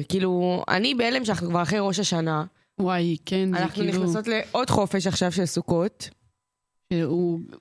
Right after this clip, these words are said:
Speaker 2: שבועיים עכשיו יהיה לנו
Speaker 1: נכון.
Speaker 2: חופש בבית, לא נהיה פה. כל אחד, אה, יתנתק, אה, לעולם שלו, ויהיה ב-, אה, ב-,
Speaker 1: חד
Speaker 2: תקוע,
Speaker 1: משמעית.
Speaker 2: תקוע בבועה שלו,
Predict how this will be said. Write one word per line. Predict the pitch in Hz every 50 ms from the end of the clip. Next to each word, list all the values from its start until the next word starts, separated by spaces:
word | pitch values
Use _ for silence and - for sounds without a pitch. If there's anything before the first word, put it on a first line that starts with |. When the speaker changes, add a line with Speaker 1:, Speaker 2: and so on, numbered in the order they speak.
| _ _ _ _ 175
Speaker 2:
שבועיים | 190 185 - - 196 180 170 170 180 180 185 190 220 240 254 240
עכשיו | 196 - - - 175 170 170
יהיה | 180 180 175
לנו | 175 175
Speaker 1:
נכון. | 175 180 175 165 160 156
Speaker 2:
חופש | 151 190 185
בבית, | 190 185 180 170 175 175 175 170 170 170 -
לא | 180 175
נהיה | 185 180 175 170 165 160
פה. | - 160 165 160 151 156 - - - - _ _ _ _ _ _ _ -
כל | 170 170
אחד, | 170 165 - 170 165 170 165
אה, | 170 170 165 165 165 160 160
יתנתק, | 180 - 190 180 175 - - 175 170 - - 190
אה, | 180 175 170 165 165
לעולם | 165 170 170 170 170 175 180 185 160
שלו, | - 190 175 170 175 185 196 208 220 254 277 285 269 214
ויהיה | 185 170 175
ב-, | 175 170
אה, | - - 180 175 175 170
ב-, | 170 - - _ _ _ _ _ _ _ _ _ 185
Speaker 1:
חד | 175 175
Speaker 2:
תקוע, | 180 190
Speaker 1:
משמעית. | 202 190 - 185 175 175 175 170 175 - - - - _ _ _
Speaker 2:
תקוע | 233 214 - 240 233 226 233 208
בבועה | 190 214 202 190 190 190 190 190 190 190 185 180 185 190 208 202 202 214
שלו, | - - 202 196 202 208 233 294 359